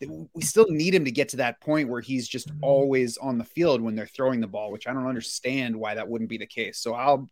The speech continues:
I'll be watching to see if this is, uh, is easing Bateman back from the foot injury, or if they just don't wanna have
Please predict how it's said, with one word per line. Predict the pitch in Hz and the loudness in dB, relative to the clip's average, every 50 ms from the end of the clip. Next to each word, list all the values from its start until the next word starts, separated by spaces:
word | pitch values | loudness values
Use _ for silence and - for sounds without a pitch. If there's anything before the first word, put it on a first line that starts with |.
| _ | _
I'll | - 139 165 | -4 0 2
be | 180 180 | 2 4
watching | 165 165 151 - - 135 | 6 6 4 4 2 -4
to | 127 123 | -6 -6
see | - 139 131 | -4 -4 -4
if | 127 - | -4 -4
this | - 139 - - | -4 -6 -6 -6
is, | 123 123 | -8 -10
uh, | 117 104 - _ - | -10 -12 -14 _ -6
is | 131 120 113 - 139 127 117 - - - | -4 -4 -4 -6 -8 -8 -10 -12 -12 -8
easing | 151 156 156 135 135 135 131 123 117 - _ - - _ _ _ | -4 -2 -2 -2 -2 -2 -2 -2 -4 -8 _ -20 -20 _ _ _
Bateman | 143 147 135 131 120 113 | 2 2 2 0 -2 -2
back | 117 120 120 120 - | -2 -2 -2 -4 -4
from | - 123 | -4 -6
the | 117 | -6
foot | 117 - 127 123 | -4 -4 -4 -4
injury, | 123 120 117 123 120 117 113 - | -2 -4 -4 -2 -4 -4 -4 -2
or | 131 135 139 127 | 0 2 2 2
if | 120 - | 0 -2
they | 123 120 | -4 -6
just | 113 113 - - | -6 -8 -8 -4
don't | - 123 117 - | -2 -2 -2 -2
wanna | 123 127 113 | -6 -6 -6
have | 101 110 113 110 107 - | -6 -6 -6 -6 -8 -8